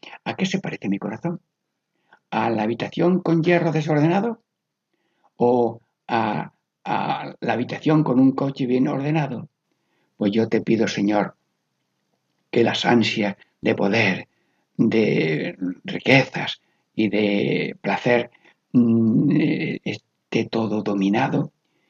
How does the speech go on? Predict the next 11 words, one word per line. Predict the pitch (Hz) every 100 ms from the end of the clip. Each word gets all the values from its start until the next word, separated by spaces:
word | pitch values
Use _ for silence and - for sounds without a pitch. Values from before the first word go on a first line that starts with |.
| _ _
y | - 117
que | 117 113
prevalezca, | 107 - 101 92 120 117 - 123 113 - - _ _
pues, | - 104 - - _ _ _ _
la | - 110 104 98 98 80 - - _ _ _ _ _
pobreza, | 98 95 107 123 - 80 80 -
la | - 92
humildad | 95 87 90 110 117 - _ _ _ _ _ _ _
y | - 120 - - _ _ _ _ _ _ _
la | 110 104 101 - -
fortaleza | - 107 - - 110 117 - -